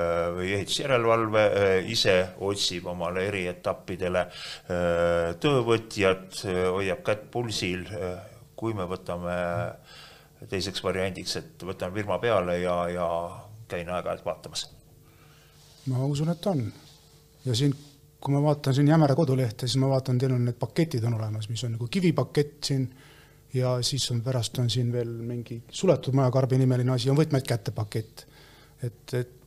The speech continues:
Speaker 2: kui siuksed on olemas, ma eeldan, et seal igal paketil on oma tellija,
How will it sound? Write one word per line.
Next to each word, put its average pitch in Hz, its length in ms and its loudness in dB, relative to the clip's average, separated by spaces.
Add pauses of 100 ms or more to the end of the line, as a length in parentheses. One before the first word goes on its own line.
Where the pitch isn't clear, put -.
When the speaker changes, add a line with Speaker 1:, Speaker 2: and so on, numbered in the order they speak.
(140)
Speaker 2:
kui 139 280 2
siuksed 135 340 -2
on 160 120 6
olemas, 143 200 6
ma 143 140 4
eeldan, 143 260 6
et 131 120 0
seal 139 180 2
igal 139 240 4 (140)
paketil 147 400 2
on 147 80 8
oma 139 100 6
tellija, 117 400 2